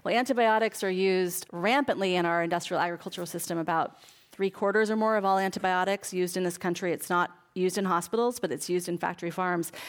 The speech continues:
And only a tiny bit of that is actually around animal health.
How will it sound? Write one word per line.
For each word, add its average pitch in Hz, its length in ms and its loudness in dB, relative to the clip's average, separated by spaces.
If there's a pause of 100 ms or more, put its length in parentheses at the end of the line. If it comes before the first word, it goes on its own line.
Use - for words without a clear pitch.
(140)
And 202 120 2
only 330 240 4
a 311 60 0
tiny 247 300 2
bit 240 160 4
of 240 100 2
that 180 320 2
is 202 220 4
actually 175 360 0
around 175 300 0
animal 175 480 0
health. 220 540 0